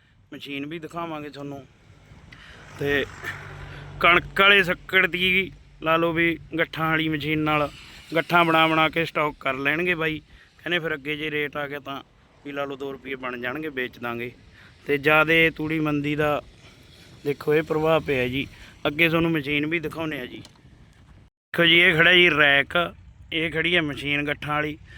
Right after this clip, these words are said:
ਦਸ਼ਮੇਸ਼ ਕੰਪਨੀ ਦੀ ਮਸ਼ੀਨ ਹੈ। ਤੇ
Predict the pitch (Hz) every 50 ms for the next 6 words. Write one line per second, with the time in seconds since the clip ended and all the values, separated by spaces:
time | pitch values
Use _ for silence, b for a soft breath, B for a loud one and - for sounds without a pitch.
0 | B B B B B - 143 156 147 - 143 156 160 165 160 156 - - 156 156
1 | 156 - 151 151 156 151 151 151 147 135 120 120 127 131 135 135 139 143 147 143
2 | 139 - - - - - - B B B B B B B - - - 139 139 139
3 | 135 131 131 127 123